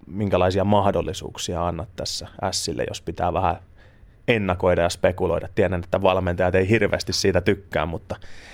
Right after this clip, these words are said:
jos nyt pistetään semmoset spekulointihousut jalkaan ja hetki spekuloidaan.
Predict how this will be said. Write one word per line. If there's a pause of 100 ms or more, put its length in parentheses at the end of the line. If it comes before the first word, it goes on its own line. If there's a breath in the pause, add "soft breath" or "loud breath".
(100)
jos
nyt
pistetään
semmoset (220)
spekulointihousut
jalkaan
ja
hetki
spekuloidaan.